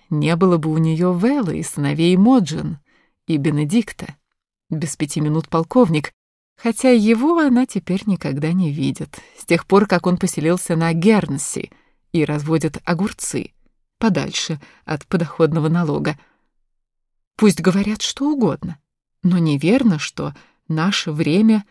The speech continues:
более передовое, чем девяностые годы и начало века, когда подоходный налог не превышал шиллинга,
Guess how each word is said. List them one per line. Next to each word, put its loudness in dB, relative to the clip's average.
более 2
передовое, 0
чем -2
девяностые 0
годы 2
и -4
начало -4
века, 2
когда -2
подоходный 0
налог 0
не 4
превышал -2
шиллинга, -4